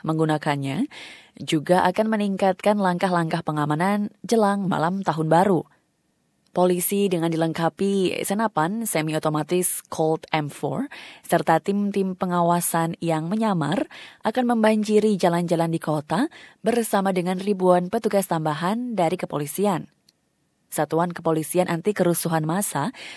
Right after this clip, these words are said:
akan bersiaga untuk merespon situasi-situasi beresiko tinggi, seperti misalnya serangan kendaraan atau penusukan massal. Lebih dari satu juta orang diperkirakan akan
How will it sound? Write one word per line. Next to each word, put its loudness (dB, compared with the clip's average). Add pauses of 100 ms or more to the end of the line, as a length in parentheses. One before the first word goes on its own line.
(140)
akan -2
bersiaga 2 (400)
untuk 0
merespon 2
situasi-situasi 2
beresiko 0
tinggi, -2 (320)
seperti -2
misalnya 2 (320)
serangan 2
kendaraan 2
atau 2
penusukan -2
massal. -2 (640)
Lebih 2
dari 8
satu 2
juta 2
orang 2
diperkirakan 0 (240)
akan 0